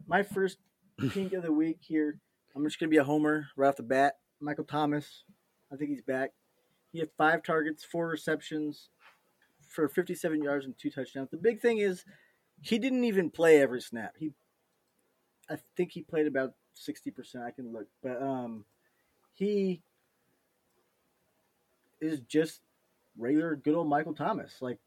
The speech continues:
Speaker 1: they looked exactly the same. He played sixty-one percent of snaps. Once he gets more, even more usage, and him and Jameis get on, on pace with each other, you know, there was a couple throws that were missed. The timing was off.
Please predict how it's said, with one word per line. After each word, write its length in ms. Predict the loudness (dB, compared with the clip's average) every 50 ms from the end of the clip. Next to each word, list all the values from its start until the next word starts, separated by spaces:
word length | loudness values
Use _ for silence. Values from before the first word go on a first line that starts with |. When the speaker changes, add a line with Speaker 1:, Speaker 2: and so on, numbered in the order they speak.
| _ _
Speaker 1:
they 180 | -4 -4 -4 -4 -4 -4
looked 200 | -4 -2 -2 -2
exactly 380 | -4 0 0 0 0 0 -2 -6
the 40 | -6
same. 140 | -6 -8 -8
He 60 | -6
played 220 | -4 -4 -4 -4 -6
sixty-one 460 | -12 -18 -14 -10 -8 -6 -6 -6 -6
percent 260 | -10 -12 -12 -12 -12 -12
of 60 | -12
snaps. 400 | -12 -14 -14 -14 -14 -16 -20 _ _ _ -12
Once 180 | -12 -10 -6 -6
he 80 | -4
gets 200 | -4 -4 -6 -6
more, 240 | -4 -4 -4 -4 -4 -8 _ _ _ _ _ -10
even 180 | -6 -2 -2
more 220 | 0 0 2 2 2
usage, 480 | 2 0 -2 -2 -6 -10 -10 -10 -12 _ _ _ -16
and 80 | -10 -6
him 100 | -6 -4
and 120 | -4 -4
Jameis 360 | -2 -2 -2 -2 -2 -4 -6 -10 -18 _ -20 -8 -2
get 140 | 0 2 2
on, 280 | 4 2 2 0 -4 -10 _ _ _ _ _ _ _ _ _ _ _ _ _ _ _ -8
on 100 | -6 -6
pace 300 | -6 -6 -6 -6 -6 -6 -8
with 220 | -8 -8 -8 -10 -12
each 160 | -16 -8 -4 -2
other, 280 | 0 0 0 -2 -4 -8 _ _ _ _
you 100 | -4 -2
know, 80 | 0 2
there 120 | 4 2
was 100 | 2 2
a 40 | 2
couple 260 | 2 2 2 0 -4
throws 300 | -6 -4 -2 -2 -2 -2
that 80 | -2 -2
were 100 | -2 -2
missed. 240 | -2 -2 -4 -6 -8
The 60 | -6
timing 360 | -2 -2 0 0 0 0 -2
was 120 | -2 0 2
off. 240 | 2 2 2 0